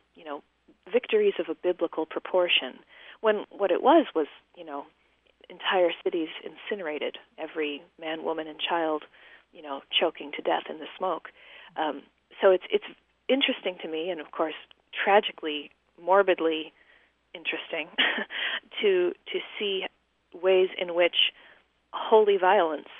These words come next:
you might say, genocide, butchery, um, can be cloaked in this, um,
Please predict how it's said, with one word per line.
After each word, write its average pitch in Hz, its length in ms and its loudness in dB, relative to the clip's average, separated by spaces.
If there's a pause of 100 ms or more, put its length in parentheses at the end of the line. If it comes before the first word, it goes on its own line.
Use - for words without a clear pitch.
you 165 120 -6
might 160 180 -6 (120)
say, 160 300 -2 (880)
genocide, 190 600 0
butchery, 165 600 0 (640)
um, - 240 -18 (280)
can 175 200 -6
be 170 380 -4 (840)
cloaked - 560 2 (300)
in 170 180 -12
this, 170 200 2 (420)
um, 165 280 -6